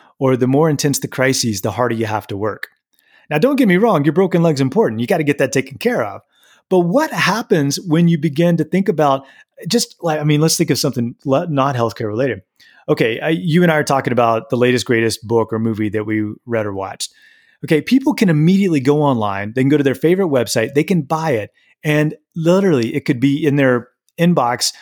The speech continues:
you know, download, digital download within twenty-four hours, twelve hours, instantaneously, whatever. That,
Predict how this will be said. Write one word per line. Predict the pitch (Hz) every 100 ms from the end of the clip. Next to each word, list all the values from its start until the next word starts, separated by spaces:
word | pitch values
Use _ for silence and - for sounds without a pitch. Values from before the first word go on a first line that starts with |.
| - -
you |
know, | 135 123
download, | 113 143 156 151 135
digital | 151 165
download | 143 139 135 127 120
within | 123 120
twenty-four | - 143 139 131
hours, | 123 120
twelve | 143 131
hours, | 127 120
instantaneously, | 139 147 - 131 120 107 98 - - _ _ -
whatever. | 170 151 104 - _ _ _ _ _ _ 143
That, | 160 220 240